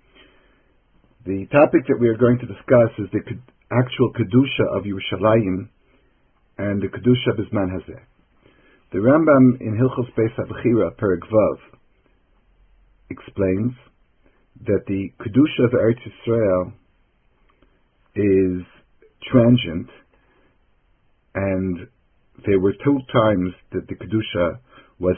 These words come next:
imposed. Once at the time of Yehoshua, and that Kedusha dissipated at the time of the Golah. The second Kedusha of Yerushalayim, of Eretz Yisrael, what we call in Hebrew Kedusha Shniya, that Kedusha remains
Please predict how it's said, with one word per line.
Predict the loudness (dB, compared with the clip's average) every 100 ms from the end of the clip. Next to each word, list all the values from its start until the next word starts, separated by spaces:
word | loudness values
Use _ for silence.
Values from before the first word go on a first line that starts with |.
| -4
imposed. | -6 -4 -4 -6 -10
Once | -4 0 0 -2
at | -8
the | -6
time | -4 -2
of | -2
Yehoshua, | -6 -8 -8 -6 -4 -6 _ _ _ _ -20 _ -18
and | -6 2
that | 2 2
Kedusha | -2 0 0 0 -2
dissipated | -6 -4 0 0 -2 -6 _ _ _ _ _ _
at | -14 -12
the | -4
time | 0 2
of | 0 0
the | -2 -2 -10 -4
Golah. | 0 0 -4 -10 _ _ _ -20 _ _ _
The | -6 2
second | 2 2 -2
Kedusha | 0 0 -2 -4 -2
of | -4
Yerushalayim, | -6 -6 -6 -6 -6
of | -4
Eretz | -4 -4 -6
Yisrael, | -12 -6 -2 -2 -2
what | -6 -8
we | -6
call | -4 -4
in | -4
Hebrew | -4 -4 -4
Kedusha | -6 -8 -4 0 0 0 -6
Shniya, | -6 -6 -8 -12 _ _ -20 -20 _ _ 2
that | 4 4 2
Kedusha | 2 2 2 4 4 4 -2 _ -10
remains | 0 6 8 10 6